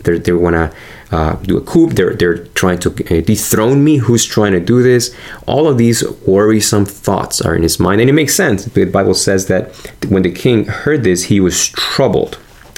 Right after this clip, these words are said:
So I get that. But what I left, led me to study further and, and think and ponder is when it says, "And all Jerusalem with him."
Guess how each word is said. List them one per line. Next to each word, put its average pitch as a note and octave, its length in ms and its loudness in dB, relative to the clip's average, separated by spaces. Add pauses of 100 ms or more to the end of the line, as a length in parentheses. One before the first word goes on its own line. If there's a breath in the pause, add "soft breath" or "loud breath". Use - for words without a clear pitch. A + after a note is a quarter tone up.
(120)
So - 120 -2
I D3 60 0
get C#3 300 0
that. - 300 -4 (580 loud breath)
But - 160 0
what A2 220 2
I - 100 -4
left, C#3 340 0
led A2+ 400 2
me C3 140 4
to A2+ 100 0
study G2+ 280 0
further G#2+ 420 0
and, E2+ 300 -2
and D#2 180 -4
think - 320 0
and D#2+ 100 0
ponder D3 300 0
is F#2+ 160 0
when F#2+ 120 2
it F2+ 80 0
says, F#2+ 320 -2
"And F#2+ 320 -2
all G#2+ 240 2
Jerusalem F#2 600 0
with E2+ 220 0
him." - 220 -4